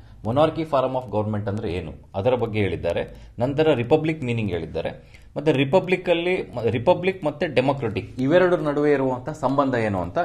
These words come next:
ಈ ಮೂರು ಪದಗಳ ಮೀನಿಂಗ್ ಅನ್ನ ಇಲ್ಲಿ ಎಕ್ಸ್ಪ್ಲೇನ್ ಮಾಡ್ತಾ ಹೋಗಿದ್ದಾರೆ. ಅದು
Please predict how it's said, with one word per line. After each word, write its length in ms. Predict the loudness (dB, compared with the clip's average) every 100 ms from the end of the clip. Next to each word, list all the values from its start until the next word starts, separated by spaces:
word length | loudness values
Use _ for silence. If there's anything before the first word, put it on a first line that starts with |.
| -2
ಈ 100 | -4
ಮೂರು 680 | -2 0 2 2 0 -6 -14 -18 -20 -20 -20 -20 -20 -20 -10 -2
ಪದಗಳ 360 | 2 4 4
ಮೀನಿಂಗ್ 480 | 2 2 0 2 2
ಅನ್ನ 160 | 0 -2
ಇಲ್ಲಿ 280 | -4 -4
ಎಕ್ಸ್ಪ್ಲೇನ್ 500 | -4 -4 -4 0 0
ಮಾಡ್ತಾ 260 | 0 0 0
ಹೋಗಿದ್ದಾರೆ. 360 | 0 0 0 0
ಅದು 380 | 0 -2 -4